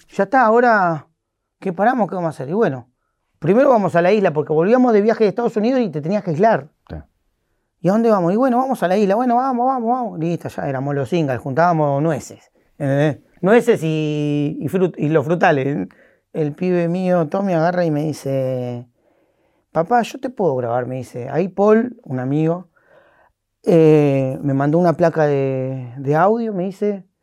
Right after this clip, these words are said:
Speaker 1: "Y yo con esta computadora que tengo acá podemos grabar".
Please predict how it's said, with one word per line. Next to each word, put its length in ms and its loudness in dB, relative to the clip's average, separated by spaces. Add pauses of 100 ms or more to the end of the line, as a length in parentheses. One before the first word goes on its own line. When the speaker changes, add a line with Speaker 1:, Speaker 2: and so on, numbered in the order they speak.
(200)
Speaker 1:
"Y 100 -4
yo 140 0
con 120 4
esta 160 2
computadora 440 2
que 80 -2
tengo 220 -2
acá 520 -2
podemos 280 -2
grabar". 420 0